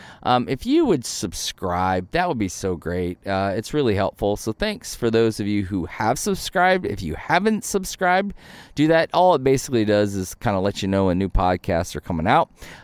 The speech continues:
Uh, and so I would appreciate that. Thank you so much for subscribing. Um, and then also, uh, for those of you who give, I'm really, really thankful for each and every one of you who give. Truly, thank you so much. And if you'd like to do that, you can go to front porch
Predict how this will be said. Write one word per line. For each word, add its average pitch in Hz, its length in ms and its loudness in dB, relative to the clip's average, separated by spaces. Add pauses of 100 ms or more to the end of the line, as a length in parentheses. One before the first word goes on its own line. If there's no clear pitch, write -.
Uh, 98 500 2 (100)
and 107 200 -2
so 104 320 2
I 123 80 0
would 120 120 0
appreciate 95 460 -6
that. - 220 -6
Thank 139 180 -4
you 117 60 -8
so 98 160 -4
much 90 240 -4
for 80 160 -6
subscribing. 151 680 0 (380)
Um, 90 500 0 (100)
and 139 200 0
then 147 300 4
also, 190 640 0
uh, 131 220 2
for 131 160 -2
those 135 240 2
of 127 100 -4
you 123 140 0
who 117 160 -6
give, 147 480 -2
I'm 110 300 -2
really, 127 580 2
really 107 240 -2
thankful - 440 -8
for - 160 -10
each 113 260 -6
and 107 80 0
every 101 160 -2
one 95 180 -2
of 87 100 -6
you 87 140 -8
who 92 180 -10
give. - 440 -8
Truly, 117 760 0
thank 98 300 -6
you 95 80 -4
so 95 220 -4
much. 143 360 0 (380)
And 113 80 -2
if 113 100 -2
you'd 127 160 2
like 139 180 2
to 123 100 -2
do 156 160 4
that, 185 260 2
you 123 60 0
can 120 60 0
go 113 100 2
to 107 60 -8
front - 200 -2
porch - 460 -2